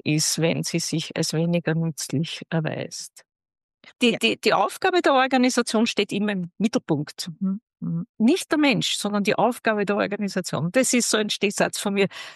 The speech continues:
Speaker 1: mit dem ich mich nicht beliebt mache meistens, weil dieses „der Mensch steht im Mittelpunkt“, das ist aber systemtheoretisch gesehen nicht zutreffend, sondern systemtheoretisch steht die Arbeit an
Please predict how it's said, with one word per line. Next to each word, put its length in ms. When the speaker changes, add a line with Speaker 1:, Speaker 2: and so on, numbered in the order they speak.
Speaker 1:
mit 180
dem 180
ich 160
mich 200
nicht 220
beliebt 340
mache 220
meistens, 560
weil 140
dieses 400
„der 120
Mensch 220
steht 200
im 120
Mittelpunkt“, 500
das 220
ist 180
aber 120
systemtheoretisch 1000
gesehen 460
nicht 200
zutreffend, 640
sondern 440
systemtheoretisch 880
steht 300
die 120
Arbeit 520
an 180